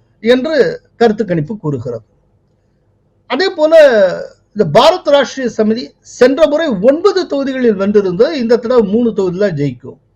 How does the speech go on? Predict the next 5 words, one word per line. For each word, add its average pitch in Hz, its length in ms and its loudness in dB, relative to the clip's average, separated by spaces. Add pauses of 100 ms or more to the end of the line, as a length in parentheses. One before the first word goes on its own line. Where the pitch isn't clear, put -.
(160)
என்று 240 260 -4
தெரிகிறது. 127 460 -8 (1200)
அதுக்கப்புறம் 180 500 -4
உத்தரப்பிரதேஷ், 139 720 -10 (720)
உத்தரப்பிரதேஷ்ல 269 920 -4